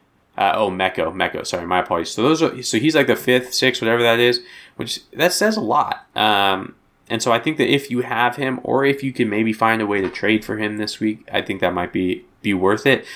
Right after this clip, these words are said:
especially as he continues to play these off-tank roles, and the Gladiators don't have other tank options. Now, they can play a three D P S set, but I think that most of the time, you're still gonna see Bishu included.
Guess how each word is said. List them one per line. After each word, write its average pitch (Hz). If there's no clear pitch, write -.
especially 117
as 104
he 107
continues 104
to 95
play 95
these 90
off-tank 87
roles, 90
and 98
the 95
Gladiators 107
don't 107
have 113
other 95
tank 92
options. 113
Now, 92
they 98
can 113
play 110
a 104
three 110
D 107
P 104
S 143
set, 175
but 98
I 110
think 110
that 101
most 113
of 139
the 135
time, 147
you're 117
still 110
gonna 98
see 90
Bishu 85
included. -